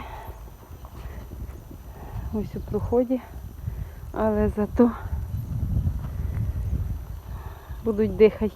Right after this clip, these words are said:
квіточки. Як же ж їх не виполоть? Ще ось. Не знаю, чи це буде сьогодні.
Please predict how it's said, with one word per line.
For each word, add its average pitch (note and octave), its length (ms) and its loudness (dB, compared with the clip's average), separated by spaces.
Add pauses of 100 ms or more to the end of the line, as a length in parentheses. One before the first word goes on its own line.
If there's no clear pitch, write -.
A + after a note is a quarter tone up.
квіточки. - 600 0 (760)
Як A#3 160 6
же G#3 140 -6
ж - 120 -12
їх A3 160 2
не G#3+ 180 6
виполоть? G#3 520 -2 (1400)
Ще A#3 160 8
ось. A3 280 8 (3250)
Не B3+ 120 10
знаю, G#3+ 300 8
чи - 120 -10 (120)
це F#3+ 60 2
буде G3 200 4 (120)
сьогодні. F#3+ 420 0